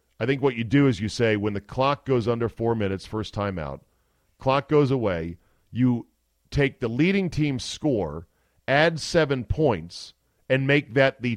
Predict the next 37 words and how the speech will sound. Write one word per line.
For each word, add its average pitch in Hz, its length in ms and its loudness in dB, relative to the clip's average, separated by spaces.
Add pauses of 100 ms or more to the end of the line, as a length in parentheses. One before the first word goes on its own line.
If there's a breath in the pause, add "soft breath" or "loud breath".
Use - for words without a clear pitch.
target 160 600 2 (100)
winning 127 500 0
score, 85 680 -2 (260)
meaning 110 440 0 (280 soft breath)
if 120 260 -2
Team 151 300 0
A 127 140 6
is 110 180 -2
leading 113 300 -2
seventy-eight 107 480 -2
seventy, 156 500 2 (380 soft breath)
then 131 200 4
the 131 80 0
new 165 180 6
target 147 360 2
score 123 300 2
is 104 160 -4
eighty-five. 92 600 -8 (220)
That's, - 640 -8
that's 110 200 -6
how 101 160 -2
it 85 60 -4
is. 78 140 -8
I 131 60 2
had 165 100 2
to 131 60 0
read 117 200 -4
that 92 160 -6
several 90 240 -4
times 82 360 -10
to 85 100 -14
realize, 82 320 -8
"w-, - 600 -12
wait 156 240 -8
a 87 60 -8
minute 78 240 -8
here. 73 300 -10